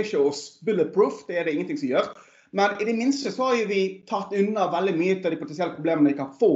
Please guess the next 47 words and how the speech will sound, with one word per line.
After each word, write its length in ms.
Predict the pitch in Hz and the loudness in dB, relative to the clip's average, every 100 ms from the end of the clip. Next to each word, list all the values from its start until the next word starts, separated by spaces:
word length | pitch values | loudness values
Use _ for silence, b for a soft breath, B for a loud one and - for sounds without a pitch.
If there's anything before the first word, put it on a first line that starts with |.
| - | 2
oss. 160 | - - b b b b | -8 -18 b b b b
Og 320 | 214 214 214 | 2 4 2
hvis 160 | 220 226 | -2 -6
vi 100 | 226 | -6
begynner 320 | 302 240 185 | -2 0 -2
å 60 | |
tenke 320 | - 220 254 214 | -4 -4 -4 -2
i 100 | 214 | 0
den 140 | 208 | 0
forstand 440 | 190 - 226 180 156 | -2 0 2 4 2
at 140 | 151 | 0
vi 100 | 180 | 0
alltid 360 | 190 240 - 226 | 2 2 0 -6
sikter 480 | - 208 208 262 - | -6 -6 -4 -4 -2
på 160 | 196 156 | -2 -2
å 60 | |
gjøre 400 | - 185 190 202 170 | -2 0 2 2 0
det 120 | 139 | 0
bedre, 440 | 226 185 123 123 B B B 202 | 4 4 4 0 B B B -8
i 60 | |
stedet 400 | - - 233 190 - | -8 0 2 2 0
for 160 | 160 | -4
at 80 | 165 | -4
vi 60 | 165 | -8
sikter 240 | 190 - | -8 -8
på 120 | 170 160 | -8 -8
perfekt, 460 | 156 226 240 - 190 | -6 -4 -6 -8 -10
og 60 | |
så 60 | 208 | -10
stopper 400 | - 208 - 240 | 0 0 2 0
vi 140 | 165 147 | 2 2
fordi 160 | 175 | 2
at 80 | 170 | 0
ikke 200 | 156 165 | -2 -6
vi 60 | 165 | -4
klarte 300 | 147 139 190 | -2 -2 0
det, 80 | 151 175 B B B | 2 0 B B B
så, 280 | - - 262 220 | -20 -2 2 4
eh, 200 | 170 147 143 - _ _ 196 202 | 6 4 -2 -12 _ _ -2 2
da, 120 | 214 - 214 | 4 2 -4
da, 80 | 196 | -4
da 140 | 196 214 - | -2 -4 -4
kanskje 320 | 196 190 226 | -6 -6 -4
det 140 | 202 | 0
blir 160 | 196 185 | 2 2
litt 140 | 180 180 | 2 2
bedre 260 | 180 143 | 4 2